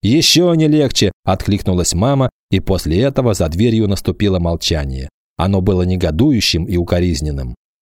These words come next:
"Хорошие такие транзисторы продаются", жалобно сказал Валька. "Совершенно не понимаю эту современную моду", возмутился отец. "Таскать на животе громкоговорители и оглушать улицу разными твистами".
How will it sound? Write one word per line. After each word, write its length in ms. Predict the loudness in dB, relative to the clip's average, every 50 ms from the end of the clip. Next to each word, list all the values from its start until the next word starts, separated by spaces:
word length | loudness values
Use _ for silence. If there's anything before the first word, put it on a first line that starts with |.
| _ -4
"Хорошие 480 | 0 2 2 4 4 4 4 2 2 2
такие 320 | 2 0 0 2 2 2
транзисторы 640 | 2 2 2 2 2 2 2 2 2 2 2 2 2
продаются", 720 | 2 2 2 2 2 2 4 2 2 0 0 0 -2 -2 -4 _ _ -8 -4
жалобно 440 | -2 0 0 0 0 0 -2 -2
сказал 360 | -2 -2 -2 -2 -2 -2 -2 -2
Валька. 440 | -2 -2 -2 -4 -4 -6 -8 -10 -10 _ _ _ _ _ _ _ -4
"Совершенно 540 | 0 2 2 4 4 4 4 4 4 4 4
не 140 | 2 2
понимаю 520 | 2 2 2 2 4 4 4 4 4 4 4
эту 180 | 2 2 2
современную 680 | 2 2 2 2 4 4 4 4 2 4 4 4 4 4
моду", 340 | 2 2 2 2 2 0 -2 -4 _
возмутился 680 | -2 -2 0 0 0 0 0 0 -2 -2 0 0 -2 -2
отец. 340 | -2 0 -2 -2 -2 -4 -10 -16 _ _ _ _ 0
"Таскать 420 | 0 0 0 0 0 0 0 2
на 100 | 0 2
животе 360 | 2 4 2 2 2 2 0
громкоговорители 880 | 2 2 2 2 2 0 2 2 2 2 2 2 2 2 2 2 2 2
и 160 | 2 2 2
оглушать 520 | 2 2 2 2 2 2 2 2 0 0 2
улицу 400 | 2 2 4 2 2 2 2 2
разными 360 | 2 2 2 2 2 2 0
твистами". 520 | 2 2 2 0 2 2 0 -2 -2 -4